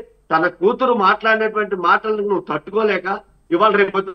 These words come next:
నా కూతురే కాదు అనేటువంటి పరిస్థితుల్లో ఈ దౌర్భాగ్యమైనటువంటి రాజకీయాలు ఉన్నాయా అని చెప్పి వాళ్ళ ప్రజలు ఆలోచించేటువంటి పరిస్థితిలో ఉన్నాయి. తప్పకుండా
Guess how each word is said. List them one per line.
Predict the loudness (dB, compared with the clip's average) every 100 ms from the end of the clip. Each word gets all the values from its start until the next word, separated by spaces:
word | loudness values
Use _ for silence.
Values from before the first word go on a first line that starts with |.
| -16 _ _ _ _ -16 -8 -4
నా | -4
కూతురే | -4 -8 -6 -4
కాదు | -2 0
అనేటువంటి | -2 -4 -8 -10
పరిస్థితుల్లో | -6 -8 -8 -8 -2 0
ఈ | 2
దౌర్భాగ్యమైనటువంటి | 0 0 0 0 -2 -2 -2
రాజకీయాలు | -2 -2 -4 -6 -4
ఉన్నాయా | -4 -2 -2
అని | 0 -2
చెప్పి | -4 -6
వాళ్ళ | -6 -6
ప్రజలు | -6 0
ఆలోచించేటువంటి | 2 2 -2 -6 -8 -8 -8
పరిస్థితిలో | -6 -8 -8 -6 -2 0
ఉన్నాయి. | 0 -4
తప్పకుండా | -6 _ 0 2 2 2 4 6 4